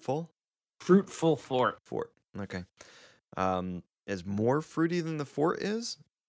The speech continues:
Speaker 1: I might go nay on the Fruitful Fort, but the Fort is a yay. Uh, and my Yuengling Lager, it's beer. That's my antith-,
Speaker 2: <laughs>
Speaker 1: uh, uh, yeah, that's my antithesis of a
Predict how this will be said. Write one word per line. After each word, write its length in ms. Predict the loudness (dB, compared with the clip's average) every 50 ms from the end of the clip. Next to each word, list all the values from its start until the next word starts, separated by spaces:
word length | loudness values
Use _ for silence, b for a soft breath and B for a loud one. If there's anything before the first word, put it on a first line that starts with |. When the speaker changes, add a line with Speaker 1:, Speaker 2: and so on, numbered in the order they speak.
| _ _ _ _ -16
Speaker 1:
I 180 | -12 -10 -8 -6
might 240 | -4 -6 -6 -4
go 120 | -2 -4 -2
nay 280 | -2 -2 -2 -2 -2
on 120 | -2 -4 -6
the 140 | -6 -8 -10
Fruitful 640 | -14 -18 -8 0 0 0 0 0 -6 -8 -8 -8
Fort, 320 | -4 0 0 0 0 0 -4
but 100 | -8 -10
the 60 | -10
Fort 340 | -10 -6 -4 -2 -2 -2 -4
is 120 | -4 -4 -4
a 40 |
yay. 280 | -4 -4 -6 -8 -10 -12 -14 _ _ _ _ _ _ _ _ _ _ _ _ _ _ _ _ _ -14 -8
Uh, 220 | -6 -6 -6 -4
and 160 | -4 -6 -6 -4
my 160 | -4 -4 -4
Yuengling 720 | -4 -2 -4 -4 -4 -4 -2 -2 -2 -2 -4 -4 -4 -2
Lager, 480 | 0 0 0 0 0 0 0 0 0 0
it's 500 | -2 -2 -4 -6 -6 -8 -10 -12 -12 -16 _ _ _ _ _ _ _ _ _ _ _ _ _ _ _ _ _ _ _ _
beer. 320 | -6 -6 -6 -8 -12 -18 _ _ _ _ _ _ _ _ _ _ _ _ _ _ _ _ _ -6
That's 280 | -4 -4 -4 -6 -4 -2
my 180 | 0 0 2
antith-, 320 | 0 0 -2 -2 0 4 4
Speaker 2:
<laughs> 160 | 4 4 4
Speaker 1:
uh, 260 | -2 -4 -2 -2 -4
uh, 260 | -4 -2 -2 -2 -2 -4 -6 -4
yeah, 140 | -4 -2 -2
that's 180 | -2 -4 -6 -6
my 320 | -6 -4 -4 -4 -4 -6
antithesis 640 | -6 -8 -8 -8 -8 -8 -8 -8 -10 -10 -10 -10 -8 -10
of 120 | -8 -8 -6
a 260 | -6 -6 -6 -8